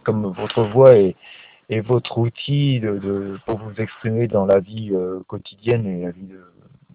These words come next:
courante, on va dire, voilà, euh, matérielle. Euh, votre blog, bah, voilà, il joue ce rôle-là sur Internet, quoi.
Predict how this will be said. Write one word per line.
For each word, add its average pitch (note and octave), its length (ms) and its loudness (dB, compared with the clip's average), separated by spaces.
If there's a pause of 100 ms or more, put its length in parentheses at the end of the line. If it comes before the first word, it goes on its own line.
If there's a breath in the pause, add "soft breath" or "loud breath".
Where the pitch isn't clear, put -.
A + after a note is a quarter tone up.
(140)
courante, C#3+ 360 2
on A#2 100 2
va F#2+ 100 0
dire, F#2 340 0 (420)
voilà, C3+ 280 6
euh, F#2 100 -2 (160)
matérielle. C3 460 6 (1000 loud breath)
Euh, A2+ 200 12
votre A#2+ 300 0
blog, E3+ 220 8
bah, B2+ 140 10
voilà, D3 180 12
il C#3 120 4
joue D3+ 160 0
ce C#3 120 -2
rôle-là C#3 400 6
sur C3 180 4
Internet, C3 500 8
quoi. F#2 220 -2